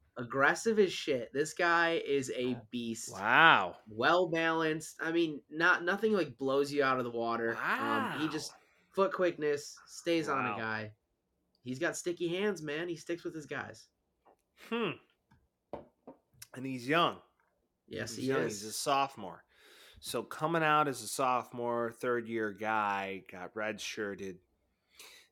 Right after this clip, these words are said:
Speaker 2: This is a thought process that's interesting. So he's gonna have to grow in a system. And, you know, that's my only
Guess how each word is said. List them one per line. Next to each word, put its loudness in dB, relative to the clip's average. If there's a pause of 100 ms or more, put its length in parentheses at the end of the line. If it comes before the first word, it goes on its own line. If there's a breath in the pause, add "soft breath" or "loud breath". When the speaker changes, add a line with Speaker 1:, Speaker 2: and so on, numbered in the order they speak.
(100)
Speaker 2:
This 0
is -6
a -6
thought -2
process -4
that's -12
interesting. -12
So -10
he's -8
gonna -4
have -2
to -10
grow -2
in -6
a -12
system. -10 (340)
And, -14 (160)
you -14
know, -8 (120)
that's -2
my -2
only -6